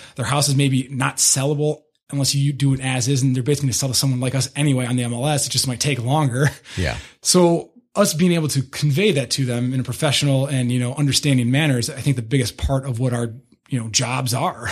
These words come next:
Speaker 1: <laughs>
Speaker 2: Well, well, let me see if I can help the listener, because I got hung up on some of these things too. F-, number one, it is not up to me to make a decision for anybody else, right?
Speaker 1: Absolutely.
Speaker 2: It's my job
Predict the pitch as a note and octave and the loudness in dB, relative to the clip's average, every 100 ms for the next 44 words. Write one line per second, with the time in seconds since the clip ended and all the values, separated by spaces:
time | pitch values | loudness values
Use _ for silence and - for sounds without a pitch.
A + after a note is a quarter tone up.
0 | - A#2+ A#2+ - B2+ D3+ D3 C3 A2 G#2+ | -8 -4 -4 -2 0 4 4 4 2 2
1 | - F#2 E2+ F2+ E2+ D#2+ D#2 E2 D2+ D2+ | 2 2 2 0 0 0 0 -2 -2 -2
2 | F2 F2 - G#2+ A2+ A2 G2 E2+ - G2 | -2 -2 -2 0 0 0 0 -4 -2 -2
3 | E2+ E2 D#2+ E2+ D#2+ D2+ D2+ - E2 D2 | -2 -2 -4 -4 -4 -6 -6 -6 -6 -6
4 | C#2+ - - - - _ A#2+ C#3+ D3 C3 | -6 -8 -12 -14 -20 _ 4 6 6 6
5 | A#2+ G#2 F#2+ F#2 F#2+ _ _ _ _ _ | 6 4 4 2 0 _ _ _ _ _
6 | G2+ F#2+ G2+ G#2 F#2+ - F#2+ F2+ E2+ E2+ | -2 0 2 2 2 0 0 0 0 -2
7 | E2 D#2 - E2 D2+ D2 D2 C#2+ B1+ B1 | -4 -4 -4 -2 -4 -6 -8 -6 -8 -10
8 | - - - - F2 E2+ E2 _ _ D#3+ | -12 -10 -10 -8 -4 -4 -4 _ _ -4
9 | D#3+ C#3 E3+ A2+ G2 - F#2+ - B2+ C3+ | -4 -4 -4 -6 -10 -10 -2 2 4 4
10 | G#2 F#2 E2 E2 | 4 4 4 0